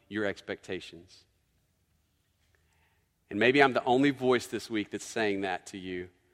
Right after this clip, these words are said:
but believe it. Believe it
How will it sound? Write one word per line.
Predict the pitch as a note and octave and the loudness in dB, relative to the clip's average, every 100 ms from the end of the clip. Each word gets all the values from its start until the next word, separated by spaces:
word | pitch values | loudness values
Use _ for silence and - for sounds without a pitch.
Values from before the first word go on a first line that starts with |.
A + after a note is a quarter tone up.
| _ | _
but | A2 G2+ | -6 -4
believe | G#2 G2+ F#2+ E2+ | -6 -6 -8 -10
it. | - - _ _ _ _ _ _ _ _ _ - | -20 -20 _ _ _ _ _ _ _ _ _ -8
Believe | A#2+ A2 B2+ C3+ A2 | -6 -4 -2 -2 -4
it | - - | -16 -20